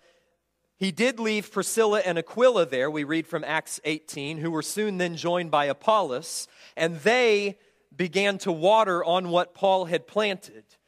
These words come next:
And then a couple of years later, Paul returned on his third missionary journey and spent some three years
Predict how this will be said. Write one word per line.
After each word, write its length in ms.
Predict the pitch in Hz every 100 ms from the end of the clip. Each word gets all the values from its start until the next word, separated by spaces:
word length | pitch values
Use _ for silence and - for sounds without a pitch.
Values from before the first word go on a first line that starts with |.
| _ _
And 180 | 165 190
then 100 | 226
a 60 |
couple 380 | - 247 247 226
of 100 | 185
years 320 | 190 202 165
later, 480 | 175 233 247 185 180 _ _
Paul 280 | - 220 208
returned 720 | 180 175 - 269 277 185 170
on 200 | 170 170
his 220 | 170 160 -
third 260 | 254 269
missionary 560 | 196 175 - 170 160 151
journey 480 | 123 143 135 143 139 - -
and 220 | 165 170
spent 360 | - 214 220
some 340 | - - 214 185
three 520 | - - 185 233 247
years 1120 | 220 165 214 277 165 120 107 107 - - -